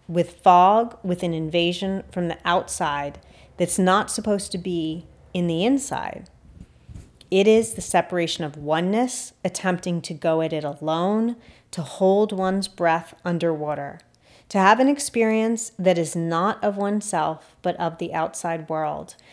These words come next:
to demand from oneself in a place that's not demanding, to push oneself beyond the push of the outer limits, beyond the expectations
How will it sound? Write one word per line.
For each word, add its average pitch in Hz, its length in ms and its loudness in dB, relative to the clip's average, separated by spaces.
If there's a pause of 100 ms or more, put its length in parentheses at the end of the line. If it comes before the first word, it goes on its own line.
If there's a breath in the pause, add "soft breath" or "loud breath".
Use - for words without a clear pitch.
(200 loud breath)
to 180 140 -4
demand 202 640 2
from 175 260 -6
oneself 151 880 -6 (400 soft breath)
in 196 140 2
a 226 60 2
place 175 680 -2 (100)
that's 175 320 -4
not 170 520 -4
demanding, 160 720 -6 (580 soft breath)
to 220 140 2
push 262 500 0
oneself 170 800 -2 (600 soft breath)
beyond 214 520 4
the 208 60 0
push - 640 -2 (460)
of 180 240 0
the 180 200 -2
outer 180 360 2
limits, 160 600 -4 (360 loud breath)
beyond 190 420 4
the 202 80 0
expectations 180 1000 -6